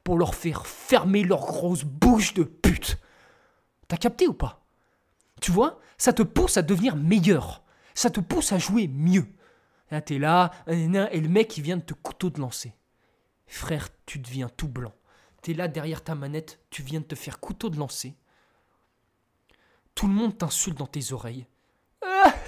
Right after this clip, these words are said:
ah, ah, sale merde ! » T'es tout blanc.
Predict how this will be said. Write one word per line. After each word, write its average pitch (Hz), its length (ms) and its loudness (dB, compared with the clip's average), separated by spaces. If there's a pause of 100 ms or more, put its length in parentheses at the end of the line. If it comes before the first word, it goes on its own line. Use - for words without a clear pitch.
ah, 339 260 10
ah, 311 360 8
sale 247 460 6
merde ! » 247 640 10 (1600)
T'es 143 100 -4
tout - 300 -4
blanc. 143 320 -4